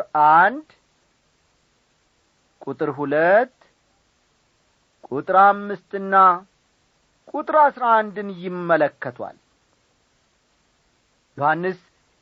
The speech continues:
ይህን ሰው በደንብ ያውቀዋል፣ ይወደዋል። አሁን ደግሞ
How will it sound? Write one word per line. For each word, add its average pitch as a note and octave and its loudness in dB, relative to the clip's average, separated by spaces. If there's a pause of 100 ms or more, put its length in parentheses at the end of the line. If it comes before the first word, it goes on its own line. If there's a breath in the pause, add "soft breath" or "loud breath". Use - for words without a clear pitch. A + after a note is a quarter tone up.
(140)
ይህን E4 -6 (100)
ሰው B3 0 (1000)
በደንብ G#3 -2
ያውቀዋል፣ D3+ 2 (880)
ይወደዋል። D3+ -2 (680)
አሁን F3 4
ደግሞ D#3+ -8